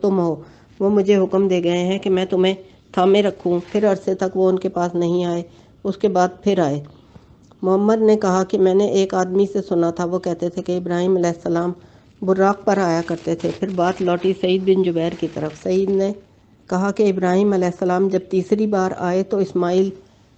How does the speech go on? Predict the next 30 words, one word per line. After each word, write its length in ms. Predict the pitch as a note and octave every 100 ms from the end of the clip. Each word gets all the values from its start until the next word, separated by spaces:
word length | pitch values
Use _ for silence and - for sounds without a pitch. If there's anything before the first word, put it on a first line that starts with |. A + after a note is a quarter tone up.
| _
तीरों 340 | G#3+ G#3+ A3+ A#3+
को 300 | A3 G#3 G#3+ - _ _ _ _ - _ -
भाले 360 | F3+ F#3 G3+
लगा 280 | A3 F#3 F3+
रहे 240 | F3+ E3 D#3+
थे 140 | F3 E3+ F#3+
एक 160 | G#3 F#3
दरख्त 240 | F#3 F#3
के 100 | G3+
नीचे 320 | F3 F3 F#3+
जमजम 400 | F#3+ F3 F3 F#3 F#3
के 160 | F#3
करीब। 360 | F#3 F3+ D#3 D3+ - - - - - - -
जब 200 | F#3+ G#3
उन्होंने 340 | G#3+ A3 A3 G#3
इब्राहीम 420 | F#3 F3+ F#3+ G3
अलैहिस्सलाम 500 | F#3+ F3+ G3 F3+ F#3+
को 100 | F#3+
देखा 300 | E3+ E3+ F#3+
तो 180 | G3+ F#3+
उनकी 240 | F#3 F#3
तरफ 280 | F3+ F#3 F#3
खड़े 180 | F#3 F3+
हो 160 | F3+ E3+
गए 200 | F3 F#3
और 200 | F3 F3
दोनों 340 | F3 E3+ F#3
ने 200 | G3 F#3
ऐसे 380 | F3+ E3+ E3+ F#3+
कहा 320 | F#3+ E3 E3